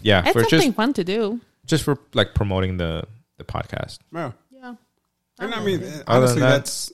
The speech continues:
Speaker 3: and that's,
Speaker 1: yeah,
Speaker 3: and you're gonna
Speaker 1: it's
Speaker 3: go
Speaker 1: great
Speaker 3: back
Speaker 1: for
Speaker 3: to
Speaker 1: that.
Speaker 3: Yeah, and that's what I'm saying. That, and that's what I use it for. Like, that's, you know, um, like I said, I, I, I get, and if I don't know somebody's phone number, like, I'm like, "Hey, I need to contact this dude," and, like, and that's how I, I,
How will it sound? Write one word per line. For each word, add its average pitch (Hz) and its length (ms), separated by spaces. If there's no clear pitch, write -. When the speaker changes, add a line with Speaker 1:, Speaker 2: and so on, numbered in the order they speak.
Speaker 3:
and 139 180
that's, - 280
Speaker 1:
yeah, 127 80
Speaker 3:
and 165 200
you're 165 180
gonna 202 120
Speaker 1:
it's 127 100
Speaker 3:
go 131 60
Speaker 1:
great 175 160
Speaker 3:
back - 80
Speaker 1:
for 131 80
Speaker 3:
to 104 60
Speaker 1:
that. - 360
Speaker 3:
Yeah, 240 180
and 139 100
that's 156 240
what 175 80
I'm 143 40
saying. 170 220
That, 135 160
and 127 100
that's 143 220
what 170 100
I 151 60
use 123 300
it 113 120
for. 80 200
Like, 104 160
that's, 120 360
you 120 120
know, 104 320
um, 113 320
like 107 140
I - 20
said, 113 220
I, 104 200
I, 104 280
I 110 80
get, 117 240
and 113 200
if 117 160
I 147 60
don't 147 140
know 139 100
somebody's 127 360
phone 139 200
number, 110 220
like, 110 180
I'm 107 180
like, 107 120
"Hey, 156 180
I 110 80
need 120 160
to 113 120
contact 131 340
this 107 160
dude," 104 220
and, 107 80
like, 107 200
and 127 120
that's 139 180
how 131 160
I, 104 220
I, 107 380